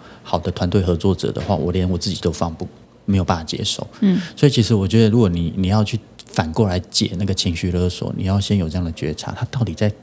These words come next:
Speaker 1: 勾的那个饵，饵到底是什么？
Speaker 2: 嗯。
Speaker 1: 你要先看见自己的饵，就这个饵反而是自己的，其实会容易上钩的原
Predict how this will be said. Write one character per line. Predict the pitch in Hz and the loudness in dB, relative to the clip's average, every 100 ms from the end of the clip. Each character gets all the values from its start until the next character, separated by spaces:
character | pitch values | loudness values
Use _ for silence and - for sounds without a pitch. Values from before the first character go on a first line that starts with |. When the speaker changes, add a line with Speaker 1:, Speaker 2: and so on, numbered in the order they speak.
| - | 4
Speaker 1:
勾 | 113 110 110 | 4 4 2
的 | 80 - - | -2 -6 0
那 | 127 | 2
个 | 120 | 4
饵， | 131 98 92 - | 4 4 2 -2
饵 | - 95 | 0 2
到 | 87 120 | 2 0
底 | 110 113 | 0 -2
是 | 107 | -4
什 | - 131 | -4 -6
么？ | 143 - - | -8 -8 0
Speaker 2:
嗯。 | 214 196 - | 2 2 4
Speaker 1:
你 | |
要 | 104 | 4
先 | 117 123 | 6 6
看 | 123 | 4
见 | 110 104 | 6 4
自 | 110 | 4
己 | - | 2
的 | - - | 0 -2
饵， | - | 0
就 | - 131 - - | 4 2 2 -4
这 | - | 2
个 | 131 | 4
饵 | 104 90 | 4 2
反 | 87 | 2
而 | 90 | 2
是 | |
自 | 110 123 | 2 2
己 | - - | 0 -2
的， | - - 123 - - - - - - - | -4 -6 -8 -12 -20 -20 -20 -20 -20 -6
其 | - 98 | -2 2
实 | 104 | 4
会 | 104 98 | 6 4
容 | 92 92 | 4 2
易 | |
上 | 98 90 87 | 2 0 0
钩 | 87 | -2
的 | - | -2
原 | - | -4